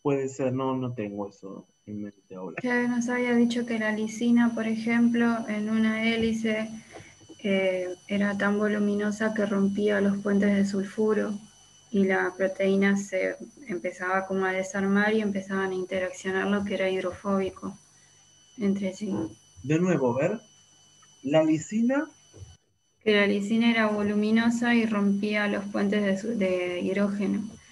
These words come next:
Speaker 1: Ah, por
Speaker 2: Entonces,
Speaker 1: sí,
Speaker 2: la
Speaker 1: porque
Speaker 2: forma se, se
Speaker 1: romper un puente
Speaker 2: desarmaba.
Speaker 1: disulfuro es muy difícil, ¿eh?
Speaker 2: No, no, el de disulfuro, no, el de hidrógeno.
Speaker 1: Ah, no sé, por eso te lo hice repetir, porque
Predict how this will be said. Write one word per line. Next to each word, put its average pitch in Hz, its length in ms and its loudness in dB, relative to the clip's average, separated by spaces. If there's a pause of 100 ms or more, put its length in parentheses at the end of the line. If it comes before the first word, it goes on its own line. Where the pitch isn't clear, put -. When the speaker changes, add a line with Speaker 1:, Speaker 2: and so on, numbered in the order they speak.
(240)
Speaker 1:
Ah, 202 360 6
por 123 80 4
Speaker 2:
Entonces, 208 520 4
Speaker 1:
sí, 202 120 -2
Speaker 2:
la 202 160 2
Speaker 1:
porque 190 100 0
Speaker 2:
forma 208 460 0
se, 196 260 0
se 185 60 2
Speaker 1:
romper 165 380 4
un 202 80 2
puente 175 240 -2
Speaker 2:
desarmaba. 208 360 2
Speaker 1:
disulfuro 170 680 0
es 123 100 -2
muy 123 220 0
difícil, 123 500 -2
¿eh? 139 200 0 (680)
Speaker 2:
No, 214 180 6
no, 220 140 4
el 208 100 4
de 196 140 4
disulfuro, 196 500 -2
no, 208 140 2
el 196 100 4
de 190 80 2
hidrógeno. 185 440 0
Speaker 1:
Ah, 139 360 0 (380)
no 117 100 -8
sé, - 300 -4
por 135 100 0
eso 156 100 -6
te 151 120 0
lo 143 60 2
hice 139 200 0
repetir, 127 400 0
porque 113 280 -6